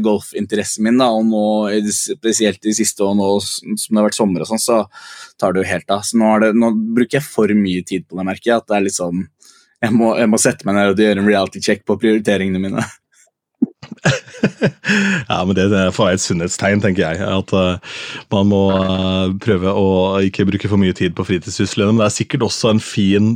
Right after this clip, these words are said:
Speaker 2: prosess for å rense huet
Speaker 1: Det,
Speaker 2: litt, da, og
Speaker 1: det er
Speaker 2: på en
Speaker 1: det.
Speaker 2: måte,
Speaker 1: Og
Speaker 2: sånn
Speaker 1: ja, og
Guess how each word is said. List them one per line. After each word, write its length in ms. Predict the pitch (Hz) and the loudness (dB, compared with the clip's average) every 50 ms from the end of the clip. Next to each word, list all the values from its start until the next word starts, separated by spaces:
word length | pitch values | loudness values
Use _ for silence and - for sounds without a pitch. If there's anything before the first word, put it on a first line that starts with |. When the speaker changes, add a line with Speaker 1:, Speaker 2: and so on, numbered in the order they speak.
| 110 | -2
Speaker 2:
prosess 400 | - 107 101 - 98 101 - - - - | -4 -4 -2 0 0 -2 -2 -4 -4 -2
for 160 | - 101 101 | 0 2 2
å 80 | 98 101 | 2 2
rense 320 | 101 92 90 - - 104 98 | 2 2 0 -2 -2 0 2
huet 160 | 98 87 - | 2 2 2
Speaker 1:
Det, 60 | 82 | 2
Speaker 2:
litt, 120 | 95 - - | 0 -2 -2
da, 100 | - 80 - | -4 -6 -4
og 120 | - - - | -2 0 2
Speaker 1:
det 80 | 165 | 2
er 60 | 175 139 | 4 4
Speaker 2:
på 80 | 104 | 2
en 60 | 92 | 2
Speaker 1:
det. 80 | 87 80 | 2 2
Speaker 2:
måte, 180 | - - 92 90 85 - - - - - - - _ _ - | 0 0 0 0 0 -4 -10 -20 -20 -20 -20 -20 _ _ -2
Speaker 1:
Og 160 | 143 147 113 | -2 0 2
Speaker 2:
sånn 140 | 107 113 113 | 4 4 2
Speaker 1:
ja, 80 | 117 - - _ _ _ _ _ | 2 0 -4 _ _ _ _ _
og 80 | - | 0